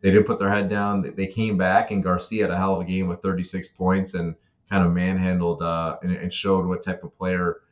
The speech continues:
you know, the All-American he, he was in high school and, you know, player he is in college here. Trev?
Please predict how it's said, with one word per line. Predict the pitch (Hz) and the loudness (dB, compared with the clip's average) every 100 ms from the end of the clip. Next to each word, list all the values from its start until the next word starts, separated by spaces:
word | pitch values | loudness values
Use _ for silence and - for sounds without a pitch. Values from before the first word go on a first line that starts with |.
| _ | _
you | 90 | 0
know, | 87 | 0
the | |
All-American | - 95 90 90 92 - 90 82 | 2 2 2 2 0 -2 -4 -4
he, | 87 82 78 | -4 -6 -10
he | - 87 | -8 -2
was | 87 98 95 | 2 2 2
in | 87 | 0
high | 95 | 0
school | 98 - 131 127 | -2 -4 -4 0
and, | 90 82 - _ _ - | 0 -2 -8 _ _ -6
you | 87 | -2
know, | 82 | -2
player | - 101 98 87 | -4 0 2 2
he | 95 | 2
is | 95 90 | 0 -2
in | 82 | -6
college | 87 92 85 - | -2 -2 -2 -8
here. | 71 - _ _ _ _ _ _ _ _ _ | -18 -20 _ _ _ _ _ _ _ _ _
Trev? | 107 113 - - | 6 6 6 0